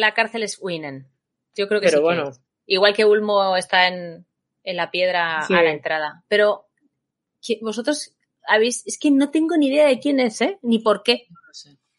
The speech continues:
Speaker 2: O
Speaker 3: No
Speaker 2: sea,
Speaker 3: sé, no
Speaker 2: ya te
Speaker 3: tengo
Speaker 2: digo que yo lo he pensado ahí porque digo, bueno, si en algún momento decidiesen meter a los Valar, igual, yo qué sé, le está llamando para guiarle para, yo qué sé, un rollo Ulmo con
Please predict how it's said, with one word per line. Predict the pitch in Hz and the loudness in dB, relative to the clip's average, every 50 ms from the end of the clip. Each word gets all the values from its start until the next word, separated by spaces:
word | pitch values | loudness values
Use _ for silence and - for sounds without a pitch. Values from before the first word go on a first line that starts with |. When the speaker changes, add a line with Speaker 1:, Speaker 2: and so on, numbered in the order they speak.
| _ _ _ _ _ _ _ _ _ _ _ _ - - | _ _ _ _ _ _ _ _ _ _ _ _ -6 -2
Speaker 2:
O | 202 | 0
Speaker 3:
No | 190 | 2
Speaker 2:
sea, | 202 175 | 4 4
Speaker 3:
sé, | 170 175 | 4 4
no | 165 - | 2 2
Speaker 2:
ya | - | 2
te | 190 208 | 0 2
Speaker 3:
tengo | 202 233 | 2 4
Speaker 2:
digo | 240 240 247 247 240 | 2 4 2 2 2
que | 220 196 180 | 2 0 2
yo | 185 208 214 | 2 2 2
lo | 226 240 | 2 2
he | 240 | 2
pensado | 240 254 247 247 262 262 247 240 240 | 2 0 0 0 0 0 2 2 2
ahí | 240 240 240 262 285 269 | 4 4 2 2 0 0
porque | 233 277 262 233 240 | 0 0 0 2 2
digo, | 226 202 185 190 180 170 165 | 2 2 2 2 2 2 2
bueno, | 190 214 233 240 233 | 2 2 2 0 -2
si | - 220 214 | -2 -2 -2
en | 196 | 0
algún | 185 175 190 | 0 0 0
momento | 214 233 240 254 254 262 | 0 0 0 2 2 2
decidiesen | 254 247 214 208 208 220 247 254 254 | 2 2 2 2 0 2 0 -2 0
meter | 262 254 247 247 247 | 0 0 2 4 4
a | 247 247 | 4 4
los | 240 233 202 | 2 2 2
Valar, | 202 233 240 247 262 262 262 | 2 2 2 4 4 4 4
igual, | 233 202 180 202 208 214 196 | 2 4 2 2 0 2 0
yo | 226 226 | -2 -4
qué | 247 | -4
sé, | 226 - 233 240 | -2 0 0 2
le | 247 220 | 2 0
está | 190 - - 202 | 0 2 2 2
llamando | 208 220 226 220 226 220 202 190 | 2 2 0 0 -2 -2 0 2
para | 208 202 202 202 180 | 2 4 4 4 2
guiarle | 196 190 185 196 202 190 190 196 190 190 | 2 2 4 4 4 4 4 4 2 2
para, | 190 190 185 180 180 175 170 | 2 2 2 2 4 2 2
yo | 165 175 175 | 0 0 -4
qué | 185 | -4
sé, | 185 220 214 | -2 -2 -2
un | 190 165 - | -2 0 0
rollo | 170 170 170 170 175 175 170 - | 2 2 4 4 4 2 2 2
Ulmo | - 214 202 190 185 185 185 180 | 2 2 2 2 2 -2 -4 0
con | - 185 180 175 170 170 165 165 160 160 160 160 143 | 2 4 4 6 6 6 4 4 2 -2 -6 -10 -14